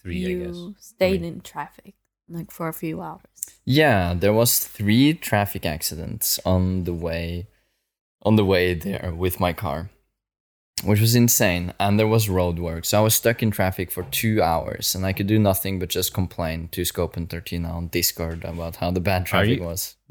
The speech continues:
Speaker 1: <laughs> Are you gonna try and eat during?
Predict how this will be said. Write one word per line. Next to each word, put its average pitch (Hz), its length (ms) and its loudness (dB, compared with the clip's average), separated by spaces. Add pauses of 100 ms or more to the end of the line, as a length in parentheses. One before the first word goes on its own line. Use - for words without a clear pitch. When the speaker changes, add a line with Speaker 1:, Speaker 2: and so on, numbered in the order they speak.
(360)
Speaker 1:
<laughs> - 520 -2
Are 143 80 6
you 196 160 2
gonna 196 320 2
try 170 320 2
and 170 180 -4
eat 147 400 -2
during? 165 400 2